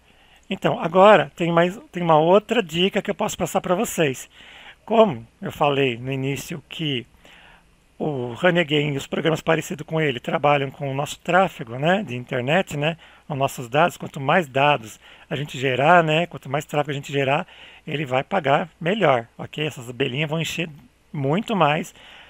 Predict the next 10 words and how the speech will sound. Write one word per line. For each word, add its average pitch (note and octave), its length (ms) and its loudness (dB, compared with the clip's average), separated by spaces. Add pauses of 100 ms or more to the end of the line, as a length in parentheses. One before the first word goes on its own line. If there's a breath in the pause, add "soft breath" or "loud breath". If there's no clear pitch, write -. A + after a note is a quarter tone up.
(160 loud breath)
a F3 80 -12
colmeinha F3 480 2
delas E3+ 320 2
aqui, E3+ 260 -2
vai C3 160 -2
gerar C#3+ 240 0
ponto D3+ 300 -4
pra F3+ 160 4
gente, B2+ 360 -8
beleza? D#3 460 0